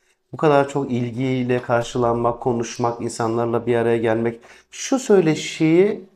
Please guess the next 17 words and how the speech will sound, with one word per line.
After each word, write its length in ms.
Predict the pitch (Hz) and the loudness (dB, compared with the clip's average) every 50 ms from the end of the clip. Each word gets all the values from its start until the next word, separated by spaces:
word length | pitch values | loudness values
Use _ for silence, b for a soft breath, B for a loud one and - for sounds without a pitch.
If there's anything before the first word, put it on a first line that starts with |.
| _ _ _ _ _ _ _ - | _ _ _ _ _ _ _ -18
dışarıdaki 640 | - 123 - - 143 135 135 143 143 - 180 160 143 | -16 -6 2 4 4 4 4 2 -2 -4 -4 -4 -2
büyük 200 | 143 160 175 170 | -2 -2 -2 0
salonlarda 600 | - - 156 139 131 135 135 131 131 131 131 135 | 2 2 4 6 6 4 4 4 4 2 2 2
yetişkinlerle 680 | 151 147 143 143 - - - 135 135 131 135 139 139 135 | 0 -2 -4 -6 -10 -10 -6 -4 0 0 2 2 2 4
yapmam. 480 | 123 120 - - 110 101 82 - - - _ _ _ _ _ _ _ _ _ _ _ _ _ | 2 2 2 0 -2 -4 -4 -4 -8 -18 _ _ _ _ _ _ _ _ _ _ _ _ _
Sizlerle 500 | - - - 160 156 202 208 208 202 165 | -12 -8 -6 0 4 6 6 6 6 4
başka 300 | 147 139 - - - 139 | 4 2 0 0 -2 -2
bir 100 | 117 98 | -2 -2
niyetim 400 | 95 92 90 90 - - 90 85 | -2 -2 -2 -2 -4 -8 -8 -6
var. 200 | 80 82 82 82 - - - | -6 -6 -6 -10 -14 -16 -12
Çünkü 160 | - 107 101 | -8 -4 -2
o 60 | 98 | -2
ışığı, 480 | 127 127 - - 143 143 143 147 131 - - | -2 -2 -2 -2 0 2 2 2 0 -2 -2
enerjiyi 460 | 113 113 117 120 123 117 - 139 113 | 0 0 2 2 0 0 0 2 4
aldığım 260 | 107 104 104 120 123 | 4 2 2 0 -2
için 260 | 117 - - 95 82 | -4 -4 -6 -8 -6
buradayım. 380 | 85 85 82 - 82 80 80 | -6 -8 -6 -6 -6 -6 -6